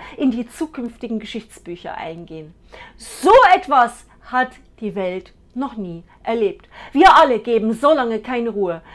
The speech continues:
so lange, bis Sie alle die unverhältnismäßigen Corona-Maßnahmen gegen Mensch und Wirtschaft weltweit aufgehoben haben und Sie alle aus Ihren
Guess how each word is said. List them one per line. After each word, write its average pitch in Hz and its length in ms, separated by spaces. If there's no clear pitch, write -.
so 403 180
lange, 302 240
bis 226 220
Sie 285 180
alle 240 300
die 208 180
unverhältnismäßigen 220 1040
Corona-Maßnahmen 208 840
gegen 208 320
Mensch 311 300
und 214 220
Wirtschaft 233 420
weltweit 220 460
aufgehoben 185 600
haben 170 180
und 294 220
Sie 294 260
alle 330 380
aus 233 180
Ihren 262 380